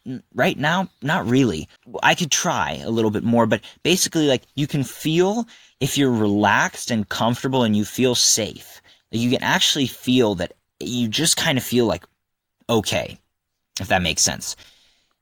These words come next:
And then you can also feel when things don't feel okay. And a lot of the time, the only difference, 'cause the circumstances outside of us are what they're gonna be.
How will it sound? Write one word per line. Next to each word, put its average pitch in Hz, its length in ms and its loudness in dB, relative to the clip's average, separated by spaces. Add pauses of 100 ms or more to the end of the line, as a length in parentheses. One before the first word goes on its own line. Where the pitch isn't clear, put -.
(140)
And 131 140 2
then 139 120 2
you 135 100 4
can 139 140 0
also 185 280 2
feel 131 340 2
when 104 320 2
things 113 380 0 (320)
don't 120 300 2
feel 80 340 -4
okay. - 420 -6 (580)
And 135 120 2
a 131 60 4
lot 156 260 4
of 208 60 -4
the 165 100 -8
time, 143 180 2
the 117 180 0
only 127 340 0
difference, 98 560 0
'cause 113 180 -2
the 113 80 0
circumstances 127 800 0
outside 107 440 2
of 95 80 -4
us 80 300 -2
are 92 260 2
what 92 220 -2
they're 85 140 -4
gonna 87 200 -4
be. 98 400 -4